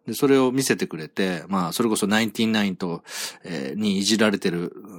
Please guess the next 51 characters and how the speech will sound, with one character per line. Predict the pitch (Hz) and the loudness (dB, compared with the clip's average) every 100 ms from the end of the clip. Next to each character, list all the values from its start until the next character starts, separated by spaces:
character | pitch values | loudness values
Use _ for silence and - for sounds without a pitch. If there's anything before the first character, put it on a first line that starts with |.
| 87 - | -16 -10
時 | - 98 | -4 -4
と | - | -4
か、 | 98 | 2
瞬 | 95 - 180 | 6 8 6
間 | - - 151 | 6 4 4
ね、 | 160 - | 2 0
映 | 123 - 104 | -2 0 -2
る、 | 87 - _ _ - - - - - - | -2 -10 _ _ -20 -20 -20 -20 -20 -10
あ | 85 | -8
の、 | 78 62 | -6 -6
徳 | - 98 - | -4 -2 -2
ち | 90 | -4
ゃ | |
ん | 78 | -6
と | - | -10
か、 | - 82 82 - _ _ _ _ _ _ _ _ _ _ _ _ _ _ - | -10 -6 -6 -8 _ _ _ _ _ _ _ _ _ _ _ _ _ _ -6
え | 98 87 80 78 78 80 80 76 73 90 | -4 -4 -6 -10 -10 -12 -12 -12 -14 -4
ー、 | |
ジ | 120 | 4
ョ | 143 | 6
ン | 120 | 4
ジ | 101 | 0
君 | 98 90 | -4 -6
っ | |
て | - | -2
い | 92 | -2
う | |
相 | 90 | -2
方 | 101 90 92 | -2 -4 -6
だ | 92 | -6
っ | |
た | - 87 | -6 -8
り | 85 | -8
と | - | -10
か、 | - 92 92 85 | -4 -2 -2 -4
ま | 90 | -4
あ、 | |
そ | 104 120 | 0 4
う | |
い | 117 | 4
う | |
ビ | 120 | 4
デ | 110 | 2
オ | |
見 | 101 | 2
て、 | 92 | 0
「わ、 | 95 92 | 0 2
す | - | 0
ご | 98 104 | 0 0
い | 101 | 2
ね。 | 117 120 120 | 2 2 2